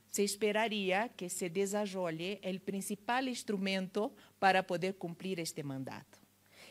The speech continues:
que es una encuesta de uso del tiempo.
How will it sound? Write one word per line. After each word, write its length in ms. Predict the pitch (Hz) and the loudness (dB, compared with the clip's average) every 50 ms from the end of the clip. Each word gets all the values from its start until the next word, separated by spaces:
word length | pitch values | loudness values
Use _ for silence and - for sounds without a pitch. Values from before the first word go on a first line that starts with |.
| - _ | -16 _
que 360 | - 240 240 226 226 226 233 254 | -2 4 6 8 8 10 8 8
es 180 | 269 - - - | 6 4 2 0
una 220 | 214 208 202 180 | 2 2 2 2
encuesta 640 | 180 180 - - 196 185 185 190 - - 214 202 196 - | 0 -4 -2 0 2 2 2 2 0 0 0 -2 -2 -2
de 180 | 175 160 165 156 | -4 -4 -2 0
uso 320 | 156 160 170 - - 165 | 0 0 0 -2 -2 -4
del 220 | 147 131 123 - | -6 -8 -10 -12
tiempo. 360 | - - 120 87 - - - | -12 -14 -14 -14 -16 -18 -20